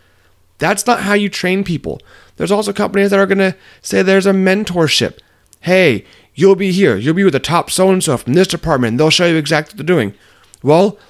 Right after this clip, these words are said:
let's be honest. The top person from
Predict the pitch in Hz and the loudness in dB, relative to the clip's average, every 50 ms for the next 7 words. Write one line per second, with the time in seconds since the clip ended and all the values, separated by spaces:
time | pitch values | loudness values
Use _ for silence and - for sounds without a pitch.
0 | _ _ - - 180 190 - - 196 208 - 185 196 160 113 92 - - _ - | _ _ -4 -4 -2 -2 -2 -4 -4 -2 0 2 2 2 0 -4 -8 -12 _ -20
1 | - _ _ - 139 135 139 - - - - 156 190 214 208 - - _ _ - | -20 _ _ -6 -6 -6 -6 -8 -12 -6 -2 0 0 0 -2 -6 -16 _ _ -8
2 | - - 170 180 - 214 220 220 208 - - 165 147 123 | -2 -2 0 0 0 -2 -4 -6 -6 -4 -4 -4 -4 -4